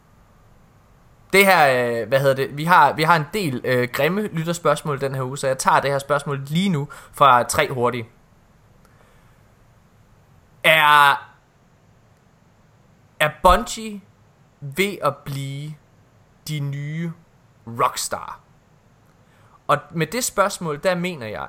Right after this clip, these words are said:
at Rockstar er en af de spilfirmaer, som ikke har brug for E tre. Rockstar er aldrig til stede til E tre.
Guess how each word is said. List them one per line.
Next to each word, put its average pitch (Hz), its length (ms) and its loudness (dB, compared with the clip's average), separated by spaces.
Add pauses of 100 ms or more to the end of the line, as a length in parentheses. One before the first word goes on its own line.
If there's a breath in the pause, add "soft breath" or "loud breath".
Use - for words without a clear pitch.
at 117 280 -2 (280)
Rockstar 127 680 2
er 113 480 0 (440 soft breath)
en 202 360 -4
af 131 120 0 (120)
de 202 320 -8
spilfirmaer, 120 1120 -8
som 123 340 -8
ikke 156 240 -8
har 147 180 -10
brug 220 240 -12
for - 200 -8
E 139 80 -16 (120)
tre. - 220 -10 (1120 soft breath)
Rockstar 170 520 2
er 120 320 -2
aldrig 214 240 -2
til 170 100 -14
stede 180 260 -6
til 202 160 -12
E - 40 -16
tre. - 200 -10